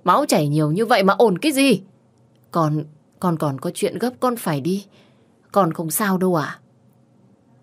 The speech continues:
Đang lắc đầu vài cái cho tỉnh táo, rồi lại gượng người đứng lên. Lúc nãy còn không sao, bây giờ đứng lên anh mới thấy cả người đau nhức khắp nơi.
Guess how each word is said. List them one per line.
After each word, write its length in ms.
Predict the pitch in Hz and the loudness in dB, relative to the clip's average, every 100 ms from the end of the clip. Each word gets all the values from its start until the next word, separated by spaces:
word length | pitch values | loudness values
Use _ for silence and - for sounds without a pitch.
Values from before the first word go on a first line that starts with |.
| _ _ _ | _ _ _
Đang 200 | - 160 | -2 0
lắc 200 | 151 185 | 0 -2
đầu 240 | 175 151 135 | 0 0 0
vài 220 | 139 139 | -4 -4
cái 260 | 139 139 151 | -6 -8 -6
cho 120 | 180 | -6
tỉnh 260 | 147 139 | -6 -8
táo, 460 | 127 139 139 160 254 _ - _ | -8 -10 -8 -8 -12 _ -20 _
rồi 220 | - 156 | -2 2
lại 160 | 151 147 | 2 0
gượng 360 | 139 156 156 | -2 -2 -2
người 200 | 143 147 | -4 -4
đứng 220 | 139 160 | -4 -6
lên. 260 | 233 190 185 - _ _ _ _ | -4 -4 -4 -8 _ _ _ _
Lúc 220 | 156 165 | -2 -2
nãy 180 | 165 165 180 | -4 -8 -8
còn 200 | 147 123 | -8 -8
không 260 | - 151 | -8 -8
sao, 400 | 151 160 156 160 - _ _ _ - | -8 -8 -8 -10 -14 _ _ _ 2
bây 140 | 180 | 2
giờ 240 | 175 147 | 4 2
đứng 260 | 135 147 214 | 0 -4 -6
lên 200 | 214 202 | -6 -6
anh 200 | - 196 | -4 -4
mới 140 | 190 202 | -2 -4
thấy 320 | 190 180 294 - - _ | -4 -6 -8 -16 -20 _
cả 180 | 175 160 | 2 2
người 260 | 147 143 135 | 0 -2 -2
đau 220 | 151 156 | -2 -2
nhức 180 | 180 - | -4 -8
khắp 260 | - 226 | -12 -8
nơi. 320 | 170 160 165 | -4 -2 -4